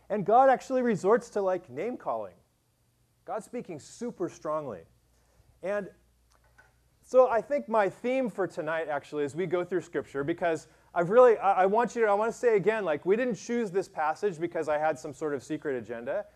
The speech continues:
We just wanted to expose ourselves to Scripture and see what God would say each week. And of course, I knew all these, all these beautiful passages, and then all of a sudden, here's, like, fif-, fifty-seven, "You offspring of an adulterer and a whore." Thanks be to God.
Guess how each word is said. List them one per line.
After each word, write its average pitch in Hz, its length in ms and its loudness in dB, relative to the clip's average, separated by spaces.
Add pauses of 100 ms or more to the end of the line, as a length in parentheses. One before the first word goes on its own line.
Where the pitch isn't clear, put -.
(160)
We 175 100 -2
just 226 200 -4
wanted 196 240 -2
to 170 80 -4
expose 165 440 -4
ourselves 160 360 -6
to 139 40 -10
Scripture 151 380 -10
and 127 120 -8
see 151 180 -6
what 147 120 -4
God 127 240 -4
would 110 120 -12
say 101 260 -12
each 123 180 -14
week. 98 260 -16 (380)
And 254 80 -4
of 254 100 0
course, 269 280 2
I 180 60 0
knew 170 140 2
all 170 120 6
these, 165 140 0
all 170 120 4
these 151 120 -2
beautiful 160 380 -2
passages, 127 760 -8 (420)
and 160 160 -4
then 190 100 2
all 180 180 6
of 170 60 0
a - 40 -14
sudden, 170 200 0
here's, 156 200 -2
like, 143 160 -2 (1040)
fif-, 165 160 0 (220)
fifty-seven, 156 880 4 (400)
"You 165 220 0
offspring 170 500 4
of 151 80 -4
an 147 80 0
adulterer 151 540 0
and 143 100 0
a 139 40 -2
whore." 143 500 0 (540)
Thanks 127 220 -10
be 139 100 -8
to 123 120 -6
God. 101 160 -6